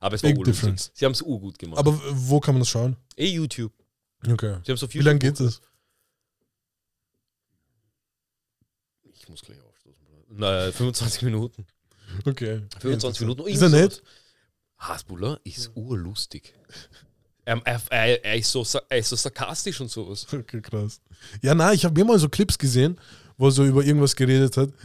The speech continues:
Speaker 2: Beziehungsweise er hat so, ich hab einen Clip gesehen, <laughs> wo er so über Frauen redet und es war so über-, übersetzt. Also Mann, äh, ihr müsst aufpassen, jo-, also, ist, keine Ahnung, es fand, die Übersetzung war irgendwie ur-, urwitzig. Also, also,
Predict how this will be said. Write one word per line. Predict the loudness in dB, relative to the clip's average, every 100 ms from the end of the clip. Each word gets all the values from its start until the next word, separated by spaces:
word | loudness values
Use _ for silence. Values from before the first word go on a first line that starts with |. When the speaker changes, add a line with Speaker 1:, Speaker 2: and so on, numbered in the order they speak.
| -10 -6
Speaker 2:
Beziehungsweise | -2 2 4 4
er | 4
hat | 2
so, | 2 2 -2 -4
ich | 2
hab | 4
einen | 4 4
Clip | 2
gesehen, | 4 4 6 6 4 -4
<laughs> | -8
wo | 0 2
er |
so | 2
über | 2 2
Frauen | 4 4 4
redet | 4 4 2 -2
und | -2 0 0
es | 2
war | 2 2
so | 2
über-, | 0 0 -6 -6
übersetzt. | -2 0 0 -2 -14 -20 _ _ -2
Also | 2 4
Mann, | 6 6 6 4 -2 _ _ _ 2
äh, | 6 6 6
ihr | 4
müsst | 4 4 2 4
aufpassen, | 4 4 4 4 6 6
jo-, | 4
also, | 2 0 0 0
ist, | -4 2
keine | 4 6
Ahnung, | 6 4
es | 4
fand, | 4 4 2 -8
die | 2
Übersetzung | 6 8 6 6 4 4
war | 4
irgendwie | 4 2 0 -2
ur-, | -2 -4 -4
urwitzig. | -2 -2 -4 -8 -10 -20 -20 -4
Also, | 0 2 0 _ _
also, | -4 -4